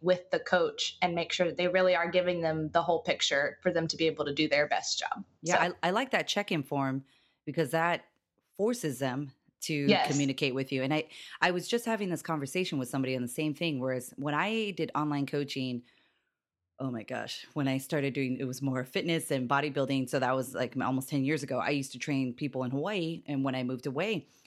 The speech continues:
Speaker 2: and I didn't have anything like that. You know, I was using Trainerize, so I was using an app back then. Um, and it did have certain, you know, some questions on there, but it, that was like, I didn't even think about those kind of things. Like, yeah, they might be fronting to you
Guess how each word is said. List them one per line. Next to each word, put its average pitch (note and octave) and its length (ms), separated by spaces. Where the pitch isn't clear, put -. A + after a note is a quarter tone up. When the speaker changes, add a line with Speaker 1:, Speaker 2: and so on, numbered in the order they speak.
Speaker 2:
and F3 80
I G3+ 80
didn't - 180
have C4+ 320
anything C3+ 340
like A#2+ 220
that. - 220
You D#3 160
know, D#3 80
I D3 120
was E3+ 200
using A3+ 260
Trainerize, E3 520
so D3 100
I - 20
was C3+ 180
using E3+ 260
an D3 100
app C3+ 280
back C3 220
then. C3 300
Um, C3+ 220
and D3 120
it C#3+ 120
did D#3+ 140
have D3 220
certain, D3+ 380
you F3 100
know, B2 100
some B2 180
questions C#3+ 520
on C3+ 200
there, C3 160
but B2+ 180
it, E3+ 140
that D#3 200
was G#3 160
like, D#3 280
I E3+ 140
didn't G#3+ 160
even C#3+ 160
think G3 300
about B2 260
those A#2+ 180
kind A#2+ 200
of B2 80
things. C#2 240
Like, A#2+ 160
yeah, G3+ 240
they D#3+ 140
might E3+ 220
be D3 120
fronting C3+ 420
to C3+ 120
you C3 200